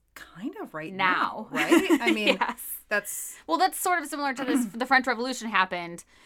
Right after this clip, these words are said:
Speaker 2: but when people were worrying the most
Speaker 1: Yeah.
Speaker 2: about the French Revolution was actually after,
Speaker 1: After.
Speaker 2: and they're actually learning. It's kind of like the Holocaust, too. Like,
Speaker 1: Yeah.
Speaker 2: the Holocaust was horrific, right? But it took a while for people to learn everything that happened and to think about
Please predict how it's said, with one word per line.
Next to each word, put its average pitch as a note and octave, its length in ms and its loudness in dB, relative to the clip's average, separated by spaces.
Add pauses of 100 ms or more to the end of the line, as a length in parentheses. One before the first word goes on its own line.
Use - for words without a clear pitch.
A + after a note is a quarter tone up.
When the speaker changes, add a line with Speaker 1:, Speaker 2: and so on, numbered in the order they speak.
(380)
Speaker 2:
but A#3 200 4
when A#3+ 160 0
people A#3+ 260 -2
were A3 160 -2
worrying F#3+ 920 -2
the G3+ 100 -2
most G3 460 0
Speaker 1:
Yeah. F3 60 -6
Speaker 2:
about F#3+ 180 0
the F#3+ 60 -12
French G3 200 -6
Revolution G#3 400 -8
was F#3 160 -8
actually G3+ 720 -4
after, C#4 280 6 (420)
Speaker 1:
After. - 60 -12 (240)
Speaker 2:
and A3+ 180 2
they're A3 160 4
actually G3 640 -4
learning. A#3+ 500 2
It's C4+ 120 -4
kind G4 160 4
of F#4+ 60 4
like D#4 180 0
the B3+ 60 -4
Holocaust, A#3+ 500 -2
too. F4+ 160 0
Like, G3 280 -2
Speaker 1:
Yeah. D#3+ 200 -6
Speaker 2:
the C#4 60 0
Holocaust C#4 300 2
was A3+ 120 -10
horrific, D4 600 0
right? A#3+ 220 0
But - 180 -2 (240)
it - 200 -10
took G4 200 0
a G4+ 40 0
while G3+ 360 6
for G#3 140 -10
people A3 300 -8
to B3 120 -12
learn G#3+ 400 -2
everything A#3+ 300 0
that A3 140 -8
happened G3+ 440 -2
and A3 160 -8
to B3 100 -8
think C#4+ 380 -6
about F#3 460 0